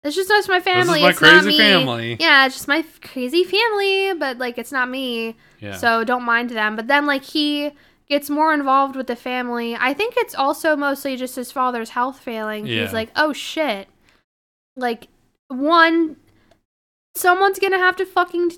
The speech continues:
Speaker 1: do this, and no one else is really capable, I guess. And two, like, I think it was, like, a snap back to reality moment for him. Like, I think
Speaker 2: Yeah.
Speaker 1: his head got out of the clouds."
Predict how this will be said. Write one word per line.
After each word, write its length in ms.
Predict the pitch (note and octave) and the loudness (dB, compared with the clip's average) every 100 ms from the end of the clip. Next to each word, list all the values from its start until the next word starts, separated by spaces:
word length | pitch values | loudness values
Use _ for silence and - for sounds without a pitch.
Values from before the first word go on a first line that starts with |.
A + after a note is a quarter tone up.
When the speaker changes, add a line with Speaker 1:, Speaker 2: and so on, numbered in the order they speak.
| _ | _
Speaker 1:
do 240 | E4+ D#4+ | 0 2
this, 460 | C#4+ A#3+ A#3 A#3 - | 0 -2 -2 -4 -6
and 120 | A#3+ | -4
no 140 | B3 C4 | 0 0
one 200 | D4 D4 | 2 2
else 220 | C#4+ C#4+ | 0 -2
is 120 | C4+ | -6
really 180 | C#4 C#4 | -4 -4
capable, 480 | C#4 C4 B3+ A#3 A3+ | -4 -6 -6 -6 -6
I 140 | A3 | -6
guess. 260 | A3 G#3 A3 | -6 -8 -8
And 160 | A3+ | -12
two, 540 | - D4 C4 B3 B3+ B3+ _ _ _ _ _ - | -8 -4 -2 -4 -6 -10 _ _ _ _ _ -4
like, 360 | A#3+ A3+ - _ _ _ | -4 -4 -12 _ _ _
I 80 | C4 | -8
think 180 | C4+ D4+ | -4 -2
it 80 | D#4 | 0
was, 140 | D4 | 0
like, 140 | C4+ B3 | -2 -6
a 40 | |
snap 320 | A#3 - B3 | -8 -6 -6
back 220 | B3 A#3 - | -4 -6 -6
to 140 | B3 | -12
reality 420 | A3+ A3 G#3+ A3 | -10 -6 -6 -8
moment 340 | A3 G#3+ G#3+ G#3+ | -12 -14 -14 -16
for 240 | A3 G#3+ | -12 -12
him. 380 | G#3+ G#3+ G#3+ A3 | -12 -14 -14 -14
Like, 100 | A#3 | -10
I 100 | A#3 | -6
think 140 | A#3+ D#4+ | -4 -2
Speaker 2:
Yeah. 60 | |
Speaker 1:
his 80 | C4+ | -2
head 200 | C4+ A#3+ | -2 -4
got 160 | A3+ G#3+ | -4 -4
out 140 | G#3 | -4
of 40 | G#3 | -6
the 40 | |
clouds." 600 | - G#3+ G3+ G3+ G3+ - | -12 -10 -8 -10 -14 -20